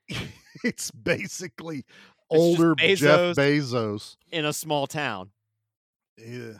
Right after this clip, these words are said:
Speaker 1: I like
Speaker 2: I,
Speaker 1: you,
Speaker 2: I
Speaker 1: Jimmy.
Speaker 2: need eighties, like, I need the eighties villain of, like, rich people being the bad guy to be a thing again in modern <laughs> movies.
Speaker 1: Yeah, yeah, I do kinda miss
Speaker 2: <laughs>
Speaker 1: that. I do.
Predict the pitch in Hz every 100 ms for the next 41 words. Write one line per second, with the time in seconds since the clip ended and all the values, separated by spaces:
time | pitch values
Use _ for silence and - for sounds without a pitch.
0 | _ 104 127 123 120 160 165 165 175 190
1 | 175 143 160 160 147 131 120 139 135 -
2 | 135 160 180 151 131 139 135 113 110 123
3 | 123 123 107 101 104 95 110 107 - 120
4 | 107 107 101 90 98 104 107 120 123 123
5 | _ _ _ - 107 117 98 _ 117 104
6 | 90 98 95 92 _ - 110 104 104 101
7 | 104 113 139 123 - - - _ _ _
8 | _ _ _ _ _ _ _ _ _ _
9 | 143 214 190 170 _ _ 131 127 123 117
10 | 139 151 147 127 110 107 110 - - 98
11 | 90 _ 107 117 117 107 95 82